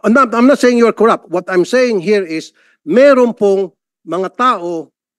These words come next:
dyan sa loob ng inyong organization. I'm not saying you are corrupt. I'm saying there are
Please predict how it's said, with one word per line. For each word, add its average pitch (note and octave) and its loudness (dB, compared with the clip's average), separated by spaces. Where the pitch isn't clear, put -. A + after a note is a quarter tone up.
dyan A3 -2
sa G3 -4
loob G#3 -2
ng F#3+ -8
inyong G#3 -6
organization. F3 -8
I'm G#3 -6
not D4+ -4
saying F#3+ 0
you E3 -2
are D3+ -6
corrupt. G3+ -8
I'm D#3+ -6
saying F#3+ -2
there F3+ -2
are E3+ -4